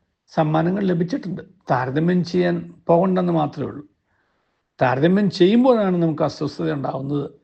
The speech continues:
അവിടെയാണ് നമ്മുടെ ഗ്രീഡ് ഉണ്ടാവുന്നത്, നമ്മുടെ അക്ഷമ ഉണ്ടാവുന്നത്,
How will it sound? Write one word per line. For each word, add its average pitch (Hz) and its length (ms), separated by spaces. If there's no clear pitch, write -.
അവിടെയാണ് 185 440
നമ്മുടെ 156 520
ഗ്രീഡ് 175 880
ഉണ്ടാവുന്നത്, 110 560
നമ്മുടെ 160 420
അക്ഷമ 202 600
ഉണ്ടാവുന്നത്, 131 640